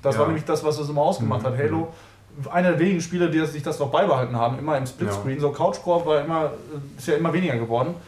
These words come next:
Speaker 1: Und
Speaker 2: Mhm.
Speaker 1: deswegen finde ich das jetzt ein bisschen problematisch am P C, ob das dann wirklich
Speaker 2: Ja,
Speaker 1: dann
Speaker 2: deshalb,
Speaker 1: hat.
Speaker 2: also ich bin mal gespannt, ob, ob die auch dann Splitscreen drin haben oder ob du dann eben zwei Rechner brauchst oder so, aber, äh, ich denke, wenn man das,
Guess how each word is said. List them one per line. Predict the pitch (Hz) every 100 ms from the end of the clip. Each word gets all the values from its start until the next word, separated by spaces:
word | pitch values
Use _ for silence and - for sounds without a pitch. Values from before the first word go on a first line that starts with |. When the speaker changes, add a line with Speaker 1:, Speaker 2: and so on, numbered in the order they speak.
| - - -
Speaker 1:
Und | 135
Speaker 2:
Mhm. |
Speaker 1:
deswegen | 135 143 135
finde | 147
ich | 143
das | 135
jetzt | 135
ein |
bisschen | - 131
problematisch | - 135 143 139 139
am | 123
P | 127
C, | - 139
ob | 104 107
das | 110 - -
dann | 113
wirklich | 117 120
Speaker 2:
Ja, | 104
Speaker 1:
dann | 104
Speaker 2:
deshalb, | 107 131 113
Speaker 1:
hat. |
Speaker 2:
also | 107
ich | 107
bin | 123
mal | 135
gespannt, | 123 - 135 139
ob, | 127 - - - 127 -
ob | -
die | - 123
auch | 123 131
dann | 143 131 127 107
Splitscreen | - - 147 - - 170 170 170 170 -
drin | - 160 165
haben | 156 151 160 147
oder | 120
ob | 123
du | 131 120
dann | 117 117 117
eben | 113 113
zwei | 113 - 123
Rechner | 139 139 131
brauchst | 120 123 123
oder | 135 127
so, | 127 127 117
aber, | 110 110 - - - - - - - - 120
äh, | 110 107 107 107 - -
ich | - -
denke, | 127 156 175 147
wenn | 135
man | 139 131
das, | 127 -